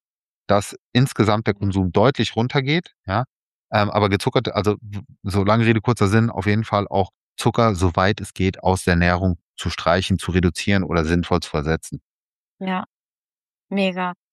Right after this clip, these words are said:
Speaker 2: Carmine, ich danke dir total. Ich hab mich, ähm, so gefreut, dich jetzt auch wiederzusehen und, ähm, mag total, dass du so, ähm,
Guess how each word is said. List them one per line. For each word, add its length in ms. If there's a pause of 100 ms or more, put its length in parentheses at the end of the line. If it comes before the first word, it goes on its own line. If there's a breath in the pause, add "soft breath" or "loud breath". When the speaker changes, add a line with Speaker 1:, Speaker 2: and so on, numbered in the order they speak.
(200)
Speaker 2:
Carmine, 420
ich 120
danke 300
dir 120
total. 540
Ich 180
hab 120
mich, 320
ähm, 220
so 120
gefreut, 320
dich 80
jetzt 140
auch 140
wiederzusehen 760
und, 240 (400)
ähm, 340
mag 260
total, 380
dass 160
du 140
so, 400
ähm, 360